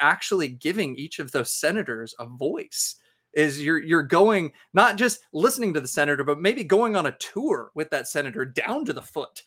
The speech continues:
down to the heart, down to the lungs, and actually, like, spending some time with the people down there, with the cells down there, and, like, listening to them,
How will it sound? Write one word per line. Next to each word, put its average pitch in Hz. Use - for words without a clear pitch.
down 214
to 208
the 147
heart, 120
down 208
to 220
the 160
lungs, 127
and 175
actually, 226
like, 190
spending 208
some 202
time 190
with 127
the -
people 185
down 123
there, 117
with 127
the 127
cells -
down 135
there, 117
and, 117
like, 117
listening 160
to 131
them, 113